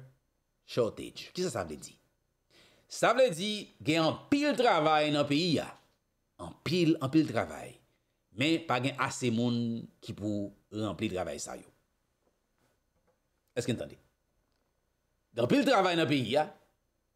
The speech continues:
Travay tout kote. Men pa gen ase moun ki pou fè travay sa yo.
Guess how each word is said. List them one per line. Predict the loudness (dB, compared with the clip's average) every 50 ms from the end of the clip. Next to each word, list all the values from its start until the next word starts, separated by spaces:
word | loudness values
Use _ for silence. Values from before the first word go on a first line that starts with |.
| _ -2
Travay | 0 2 2 2 2 2
tout | 0 -2 0 2
kote. | 2 2 2 2 -2 -2 -4 -8 -14 -20 _ _ _ _ _ _ _ _ _ _ -4
Men | -2 0 0 0 -2 0 0
pa | 0 2 2 0 -2
gen | -2 -2 -4 -4 -2 -2 0 0
ase | 0 -2 -4 -2 0 2
moun | 4 4 4 2 0 -4 -10 -16 -20 _ _ _ _ _ _ _ _ _ _ _ _ _ _ _ _ _ _ _ _ _ _ _ _ _ _ _ _ _ _ _ _ _ _ _ _ _ _
ki | -2 0 0
pou | 2
fè | 2 2 2 2
travay | 2 2 2 0 -2 -4
sa | -8 -10 -10
yo. | -14